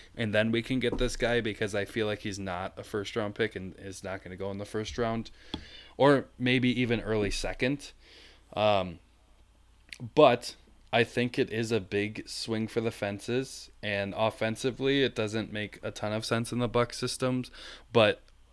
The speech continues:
I feel like you, when there's a guy that's seven feet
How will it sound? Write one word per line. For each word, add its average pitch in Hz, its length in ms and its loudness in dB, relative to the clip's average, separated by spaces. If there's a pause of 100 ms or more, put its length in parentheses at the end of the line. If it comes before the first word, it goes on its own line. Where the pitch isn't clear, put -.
(460)
I 123 140 8
feel 143 220 4
like 135 200 6
you, 120 280 2
when 113 220 2
there's 120 220 2
a - 140 -4
guy 107 240 4
that's 120 220 2
seven 107 320 0
feet 117 300 -2